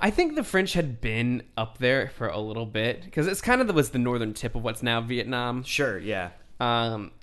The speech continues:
Speaker 1: I think they'd just been there for a while. Um, anyway.
Speaker 2: There's probably a lot of cool archaeological stuff that hasn't been discovered because the area is so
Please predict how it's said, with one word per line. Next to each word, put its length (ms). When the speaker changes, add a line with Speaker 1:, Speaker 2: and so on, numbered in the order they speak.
Speaker 1:
I 20
think 220
they'd 120
just 140
been 160
there 100
for 140
a 100
while. 540
Um, 600
anyway. 360
Speaker 2:
There's 140
probably 200
a 60
lot 220
of 360
cool 220
archaeological 640
stuff 220
that 80
hasn't 180
been 100
discovered 440
because 440
the 160
area 260
is 80
so 420